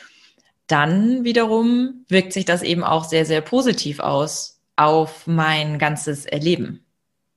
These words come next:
Was meine ich jetzt genau mit dem Wohlfühlbereich? Darauf würde ich ganz gerne noch mal kurz eingehen.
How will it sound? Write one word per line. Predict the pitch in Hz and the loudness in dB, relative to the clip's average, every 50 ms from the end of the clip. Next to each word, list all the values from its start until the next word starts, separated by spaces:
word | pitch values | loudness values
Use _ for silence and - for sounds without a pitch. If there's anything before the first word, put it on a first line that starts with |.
| _ _ _ _ _ _ _ _ _ _ _ _ _ _ _ _ _ _ _ _ _ | _ _ _ _ _ _ _ _ _ _ _ _ _ _ _ _ _ _ _ _ _
Was | - 175 175 - | -2 -2 0 2
meine | 196 170 165 185 220 | 2 4 6 6 4
ich | 233 | 4
jetzt | 226 202 202 - | 4 0 -2 -2
genau | - 180 175 175 | -2 0 2 2
mit | 175 175 170 170 | 2 2 0 0
dem | 165 165 165 160 | 0 0 0 0
Wohlfühlbereich? | 147 165 190 240 247 - 277 262 254 254 226 226 214 220 240 262 254 | 2 2 0 0 0 0 -2 0 0 0 0 0 0 0 0 -2 -2
Darauf | - 185 185 185 185 | -2 -2 -2 -2 -2
würde | 185 175 | -4 -4
ich | 180 - | -4 -4
ganz | - 175 175 - | -4 -4 -4 -2
gerne | - 180 175 175 | -2 0 0 0
noch | 170 165 170 | 0 -2 -2
mal | 180 170 | -2 -4
kurz | 170 - 175 165 - | -2 -4 -6 -6 -4
eingehen. | - - 170 196 214 185 160 160 175 208 220 | -2 0 2 2 4 4 4 4 4 2 2